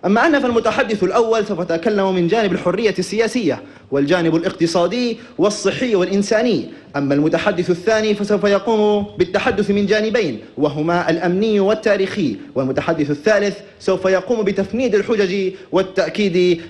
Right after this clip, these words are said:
على حججنا. سأبدأ أولا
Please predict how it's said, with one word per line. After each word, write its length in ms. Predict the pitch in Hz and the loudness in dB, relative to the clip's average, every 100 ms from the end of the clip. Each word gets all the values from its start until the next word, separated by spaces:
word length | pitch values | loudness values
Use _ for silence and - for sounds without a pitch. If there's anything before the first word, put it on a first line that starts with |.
| 117 | -2
على 380 | 135 196 170 135 | 2 2 2 2
حججنا. 540 | 208 196 147 104 98 - - _ - - | 0 0 -2 -8 -12 -18 -20 _ -10 -4
سأبدأ 320 | 269 302 285 | 0 0 2
أولا 540 | 269 277 262 247 240 | 2 2 2 0 -2